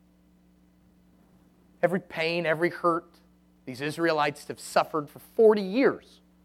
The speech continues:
bondage to these Philistines, is ended. Not with an army, not on a battlefield,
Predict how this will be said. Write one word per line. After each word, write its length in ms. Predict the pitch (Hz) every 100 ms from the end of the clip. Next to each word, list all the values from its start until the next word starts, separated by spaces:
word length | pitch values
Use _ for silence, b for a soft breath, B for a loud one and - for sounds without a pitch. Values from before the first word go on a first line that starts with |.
| _ _ _ _ _ _ 120
bondage 520 | 160 165 143 120 -
to 100 | -
these 220 | 123 120
Philistines, 1000 | - 127 107 - - 92 78 71 - - _ _ _ _ _ _ _ _ _
is 100 | - -
ended. 500 | 123 82 - - - _ _ _ _ _ _ _ _ _ _ _ _ _ _ _ _ _ _ _ _ _ _ -
Not 200 | 151 131
with 180 | 127
an 100 | 113
army, 480 | 117 131 113 95 69 _ _ _ _ _ _ _ _ _ _ _ _ _ 190
not 220 | 165 170
on 100 | 175
a 40 |
battlefield, 960 | 135 - 131 117 78 - 82 69 73